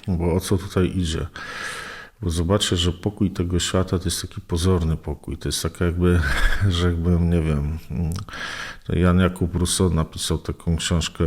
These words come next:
o umowie społecznej, prawda? Że jesteśmy w stanie żyć w miarę spokojnie, nie zabijać się, nie zżerać nawzajem. E, jeżeli zawrzemy pewien taki kontrakt, umowę społeczną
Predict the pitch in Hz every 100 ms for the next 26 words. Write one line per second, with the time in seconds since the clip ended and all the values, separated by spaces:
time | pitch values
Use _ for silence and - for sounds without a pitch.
0 | 82 82 - - 78 85 87 76 65 -
1 | 71 65 - - 65 - 82 85 85 80
2 | 82 90 85 - 90 - 82 - - 85
3 | 85 80 82 85 85 85 90 80 82 -
4 | - - 87 87 87 87 87 - - -
5 | - - - 87 85 87 80 85 82 85
6 | 78 - - 80 80 80 80 87 80 82
7 | 76 80 78 82 78 85 85 85 80 -
8 | - 98 80 80 80 80 87 82 82 80
9 | 82 82 87 82 82 78 87 82 82 78
10 | 82 - 78 90 90 87 76 - - 57
11 | 82 85 78 71 - - 76 80 - 87
12 | 87